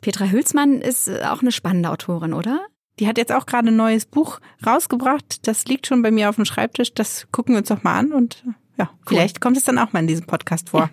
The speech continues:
Speaker 1: Oder Petra Hülsmann herself. Wer
Speaker 2: Mal schauen.
Speaker 1: weiß? <laughs>
Speaker 2: Mal schauen. Was aber ganz sicher ist, die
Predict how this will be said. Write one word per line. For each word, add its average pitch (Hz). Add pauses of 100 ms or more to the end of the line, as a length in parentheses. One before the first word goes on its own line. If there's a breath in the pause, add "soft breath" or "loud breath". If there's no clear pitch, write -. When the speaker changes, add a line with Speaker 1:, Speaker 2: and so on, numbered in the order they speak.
(120)
Speaker 1:
Oder 175
Petra 175
Hülsmann 165
herself. 165 (120)
Wer 175
Speaker 2:
Mal 262
schauen. 285
Speaker 1:
weiß? - (160)
<laughs> -
Speaker 2:
Mal 240
schauen. - (420 loud breath)
Was -
aber 226
ganz 277
sicher 226
ist, -
die 214